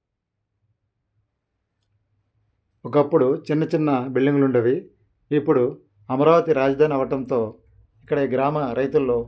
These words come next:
ఉత్సాహం పెరిగింది బాగా. అమరావతి రాజధాని కోసం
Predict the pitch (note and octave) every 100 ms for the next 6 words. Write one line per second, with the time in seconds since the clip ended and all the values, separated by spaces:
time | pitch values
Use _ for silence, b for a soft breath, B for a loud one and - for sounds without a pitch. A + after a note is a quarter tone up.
0 | - C#3 C#3 D#3 C#3 C3 A#2+ A#2+ A#2 A2+
1 | A#2 G#2+ - _ _ _ _ _ _ _
2 | _ _ _ _ _ _ _ _ _ _
3 | _ _ C3 D3+ E3+ D3 C3+ D3 D#3 E3+
4 | C#3+ C#3+ C#3